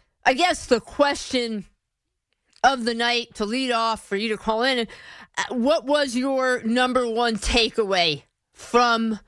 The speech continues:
the weekend, uh, you know, from today, and in particular, this A F C Championship game, your number one takeaway?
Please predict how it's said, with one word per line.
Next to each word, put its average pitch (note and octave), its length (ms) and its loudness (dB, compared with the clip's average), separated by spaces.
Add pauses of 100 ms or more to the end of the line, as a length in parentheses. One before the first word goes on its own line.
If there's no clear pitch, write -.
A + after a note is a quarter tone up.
(500)
the A3 140 2
weekend, G#3+ 760 0
uh, F#3 80 4
you A3 140 2
know, F#3+ 100 0
from B3 320 2
today, G#3 580 0
and G3+ 200 0
in A3 180 -2
particular, G3+ 640 -2
this G#3 200 -2
A A#3+ 140 4
F A3+ 80 -2
C G#3 160 -6
Championship F#3+ 680 -2
game, F#3 260 2
your F3+ 100 0
number F#3+ 260 2
one E3+ 220 0
takeaway? D3+ 520 -2